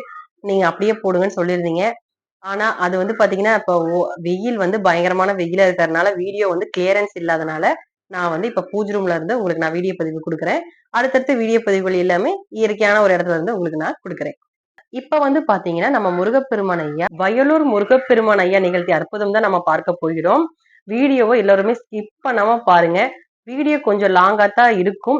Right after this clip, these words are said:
ஏன்னு கேட்டீங்கன்னா, நம்ம அற்புதத்தையும் சொல்ல போறோம், திருப்புகளும் நம்ம பார்க்க போறோம். செவ்வாய்க்கிழமை நீங்க திருப்புகளை யாரும் மிஸ் பண்ணிடக்கூடாது அப்படின்றதுக்காக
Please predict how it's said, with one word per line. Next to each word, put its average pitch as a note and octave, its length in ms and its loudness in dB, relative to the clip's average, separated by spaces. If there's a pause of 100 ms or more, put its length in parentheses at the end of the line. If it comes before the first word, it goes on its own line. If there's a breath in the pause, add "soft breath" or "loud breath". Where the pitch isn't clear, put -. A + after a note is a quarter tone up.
ஏன்னு G3+ 240 0
கேட்டீங்கன்னா, F#3+ 400 -2
நம்ம G#3 180 2
அற்புதத்தையும் A3+ 600 0
சொல்ல F#3+ 200 0
போறோம், F#3 360 0 (380 loud breath)
திருப்புகளும் C#4 440 -2
நம்ம A3 160 2
பார்க்க F#3 320 2
போறோம். F3+ 360 0
செவ்வாய்க்கிழமை A#3+ 680 2
நீங்க G3 200 2
திருப்புகளை B3 520 0
யாரும் G#3 320 4
மிஸ் G3 180 -4
பண்ணிடக்கூடாது G#3 720 2
அப்படின்றதுக்காக F3 640 -2